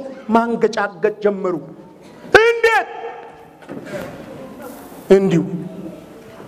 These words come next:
ከዘመናት በፊት እግዚአብሔር ለእኔ የተናገረው ፕሮሚስ፣ እግዚአብሔር ለእኔ የገባው ኪዳን ምን አለ? ተፈጸመ። ልቡ አጠገብ ያለው ሰው ምታውና "ተፈጸመ"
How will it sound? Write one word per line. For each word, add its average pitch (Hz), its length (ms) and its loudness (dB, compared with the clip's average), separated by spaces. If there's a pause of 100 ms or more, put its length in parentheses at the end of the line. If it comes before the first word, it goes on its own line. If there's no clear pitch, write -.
(640)
ከዘመናት 226 640 6
በፊት 220 340 2 (600)
እግዚአብሔር 214 460 6
ለእኔ 208 180 6
የተናገረው 190 560 4
ፕሮሚስ፣ 202 380 2 (600)
እግዚአብሔር 208 420 4
ለእኔ 208 180 4
የገባው 196 420 4
ኪዳን 220 360 0 (840)
ምን 240 140 6
አለ? 208 160 4 (380)
ተፈጸመ። - 840 0 (200)
ልቡ 240 240 6
አጠገብ 226 360 4
ያለው 240 260 4
ሰው 233 140 2 (160)
ምታውና 226 500 2
"ተፈጸመ" 220 520 0